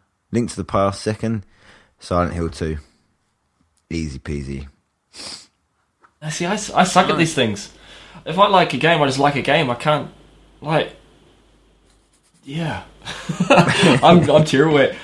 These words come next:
Speaker 2: I'm terrible at doing my top five and stuff, is 'cause I'm like, "Ooh, I like that game. Ooh, I like that game."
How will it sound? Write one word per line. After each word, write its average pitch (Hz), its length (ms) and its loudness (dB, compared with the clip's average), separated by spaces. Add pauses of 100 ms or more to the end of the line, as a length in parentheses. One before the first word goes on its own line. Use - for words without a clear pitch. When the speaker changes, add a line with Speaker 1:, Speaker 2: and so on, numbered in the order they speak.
(120)
Speaker 2:
I'm 151 120 2
terrible 160 340 2
at 120 120 2
doing 127 200 2
my 117 100 2
top 113 260 -4
five 113 300 0
and 120 100 -4
stuff, 104 340 -4
is 117 120 -12
'cause 120 180 -8
I'm 120 120 -2
like, - 160 -2
"Ooh, 175 160 2
I - 20 0
like 139 220 -2
that 95 140 -4
game. 98 360 -4
Ooh, 190 140 2
I - 20 6
like 156 220 4
that 170 180 4
game." - 180 4